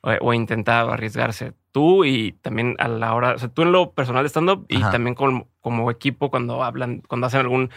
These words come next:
Speaker 1: algún evento, cuando hacen, este, algún, algún live, alguna cosa,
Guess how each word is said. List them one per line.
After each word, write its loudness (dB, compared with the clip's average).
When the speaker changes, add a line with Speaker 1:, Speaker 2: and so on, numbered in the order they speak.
Speaker 1:
algún 4
evento, 4
cuando -2
hacen, -2
este, -2
algún, 0
algún 2
live, 2
alguna -2
cosa, -2